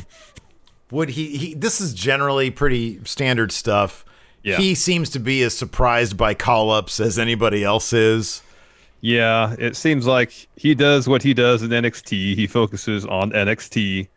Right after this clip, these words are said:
Speaker 1: Mm-hmm.
Speaker 2: And if something involving N X T happens around him and someone taps him on the shoulder and says, "Uh,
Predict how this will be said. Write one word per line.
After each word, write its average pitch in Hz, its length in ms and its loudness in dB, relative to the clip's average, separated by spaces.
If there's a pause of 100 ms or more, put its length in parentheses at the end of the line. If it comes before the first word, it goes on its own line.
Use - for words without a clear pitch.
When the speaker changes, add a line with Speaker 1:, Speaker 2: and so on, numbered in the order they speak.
Speaker 1:
Mm-hmm. 113 300 -6
Speaker 2:
And 90 280 -8
if 85 100 -12
something 123 400 -2
involving 113 520 0
N 117 120 0
X 117 180 -2
T 120 240 2
happens 113 680 -4 (420)
around 113 560 0
him 151 420 2 (600)
and 95 140 -12
someone 107 380 -2 (760)
taps 120 300 -2
him 120 80 0
on 117 100 2
the 107 80 0
shoulder 120 360 2
and 110 80 -2
says, 107 240 -2
"Uh, 101 120 0